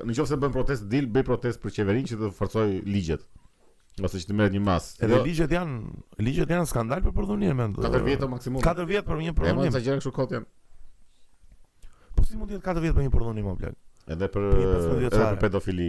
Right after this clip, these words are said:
Speaker 1: është. Janë kështu, janë
Speaker 2: Po si mund të jetë katër vjet, më plak? Ti shkatron jetën
Speaker 1: Edhe
Speaker 2: përjetësisht
Speaker 1: dalin
Speaker 2: a-,
Speaker 1: dhe më pak, o plak.
Speaker 2: asaj, atij,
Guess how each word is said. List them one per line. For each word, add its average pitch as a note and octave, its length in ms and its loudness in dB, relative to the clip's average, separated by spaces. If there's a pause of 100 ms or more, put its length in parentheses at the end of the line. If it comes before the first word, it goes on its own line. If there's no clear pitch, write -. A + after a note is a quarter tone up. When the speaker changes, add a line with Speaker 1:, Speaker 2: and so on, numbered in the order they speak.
Speaker 1:
është. - 280 -8
Janë G2 120 2
kështu, C#3 140 -2 (220)
janë B2+ 180 -2 (260)
Speaker 2:
Po - 80 8
si A3+ 140 -10
mund A3 120 -10
të G3 60 -8
jetë F#3 140 -10
katër F#3 180 -2
vjet, E3 140 -2
më C#3 160 -2
plak? A#2 160 -2 (100)
Ti E3+ 160 2
shkatron F3 400 2
jetën F3 240 -2
Speaker 1:
Edhe G#2 120 4
Speaker 2:
përjetësisht G2+ 360 0
Speaker 1:
dalin B2+ 200 4
Speaker 2:
a-, - 40 0
Speaker 1:
dhe C#3 80 2
më C#3 120 -4
pak, C3+ 200 2
o G#2 60 -6
plak. E2+ 200 -12
Speaker 2:
asaj, D3+ 600 0
atij, E3+ 520 -2